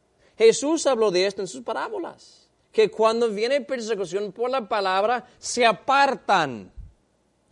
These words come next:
Los verdaderos creyentes permanecen, mientras los que son profesantes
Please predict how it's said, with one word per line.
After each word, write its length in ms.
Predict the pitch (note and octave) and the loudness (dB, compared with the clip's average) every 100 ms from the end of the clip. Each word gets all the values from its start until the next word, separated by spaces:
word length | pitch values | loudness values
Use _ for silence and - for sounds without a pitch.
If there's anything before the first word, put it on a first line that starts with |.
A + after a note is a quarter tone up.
| _ - | _ 0
Los 380 | G#3+ A3 E3 | 4 4 0
verdaderos 580 | D3 A3 G#3 G#3 D4+ D4+ | 0 0 0 0 0 0
creyentes 640 | - B3+ B3 G3+ - A#3 | 0 2 2 2 0 -4
permanecen, 1300 | - G#3 G3+ G#3+ A3+ C4 B3+ - A3 D#3 C3 A#2 G#2 F#2 _ _ _ _ _ _ | -2 0 2 0 -2 -2 -2 -2 -2 -2 -6 -10 -14 -20 _ _ _ _ _ _
mientras 1040 | F#3+ A#3 C#4 A#3+ A#3 B3+ - - - - _ _ _ _ _ _ _ _ _ _ | 0 2 2 0 -4 -4 -10 -16 -20 -20 _ _ _ _ _ _ _ _ _ _
los 220 | - D#3+ D#3 | -6 -6 -6
que 100 | C#3 | -8
son 260 | E3 E3 | -8 -10
profesantes 1040 | - C3 A#2+ A#2 A3+ C4+ F#3+ E3 - - | -10 -14 -14 -10 -8 -8 -10 -14 -18 -20